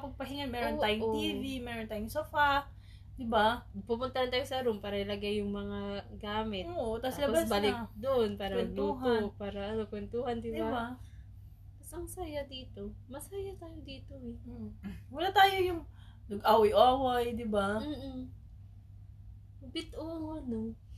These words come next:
Speaker 1: Di ba? Hindi tayo nag-aaway-away.
Speaker 2: May pag-aawayan na lang tayo, pag-aawayan dito.
Speaker 1: Ayun nga.
Speaker 2: Parang ano, yun nga, di ba? Yung na, na,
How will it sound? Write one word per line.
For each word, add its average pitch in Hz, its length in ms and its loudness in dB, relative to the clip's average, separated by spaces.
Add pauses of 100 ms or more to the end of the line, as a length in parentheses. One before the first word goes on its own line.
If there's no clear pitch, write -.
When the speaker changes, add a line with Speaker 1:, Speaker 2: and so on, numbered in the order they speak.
Speaker 1:
Di 311 340 -6
ba? 262 320 4
Hindi 294 240 -2
tayo 302 300 4
nag-aaway-away. 226 1400 4 (640)
Speaker 2:
May 254 160 0
pag-aawayan 285 720 6
na 277 80 -2
lang 294 240 0
tayo, 285 160 -2
pag-aawayan 233 800 8
dito. 285 400 -2 (720)
Speaker 1:
Ayun 320 400 0
nga. 240 320 -4 (720)
Speaker 2:
Parang 254 260 -6
ano, 208 460 -6 (1160)
yun 320 240 -6
nga, 294 140 -2
di 214 140 -2
ba? 208 160 0
Yung 226 280 0
na, 220 180 0
na, 214 220 -2